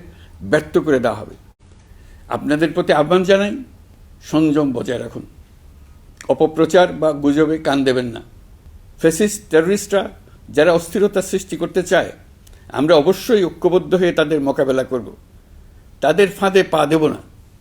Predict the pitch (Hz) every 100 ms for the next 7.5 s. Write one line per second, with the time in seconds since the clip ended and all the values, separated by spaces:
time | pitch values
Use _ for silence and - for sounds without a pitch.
0 | _ _ - - - - - 131 147 156
1 | 165 170 175 196 208 - 180 - 170 156
2 | - - - 143 160 175 160 151 151 156
3 | 156 143 139 135 147 135 - - - -
4 | 127 143 147 - 143 139 139 139 135 139
5 | 135 147 127 123 123 135 123 120 117 -
6 | - - - - - - - - - 143
7 | 139 143 135 123 -